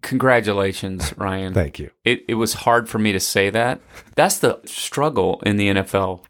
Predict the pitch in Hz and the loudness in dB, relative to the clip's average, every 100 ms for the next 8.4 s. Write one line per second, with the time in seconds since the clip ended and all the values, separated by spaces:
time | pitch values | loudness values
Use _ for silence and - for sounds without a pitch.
0 | _ 113 104 - 135 131 131 131 _ - | _ -4 -2 0 4 4 2 -2 _ -4
1 | 104 104 - - - 120 107 92 95 92 | -2 0 -2 -2 0 2 2 2 -2 0
2 | 95 95 92 - - - 95 90 87 _ | 2 2 0 -4 -8 -6 -4 -4 -6 _
3 | _ 107 104 107 101 104 101 - - _ | _ 0 2 4 4 2 0 -4 -8 _
4 | _ _ - _ 110 101 87 107 - - | _ _ -20 _ -2 -2 0 0 -2 -2
5 | 98 95 92 - - _ _ _ _ - | 0 -2 -4 -10 -20 _ _ _ _ -8
6 | - 117 131 120 123 127 117 95 - 101 | -2 2 2 4 2 2 2 0 0 2
7 | 113 113 120 117 - 101 95 95 95 92 | 2 0 0 0 -2 -4 -4 -2 -4 -6
8 | - 101 95 - | -6 -4 -6 -8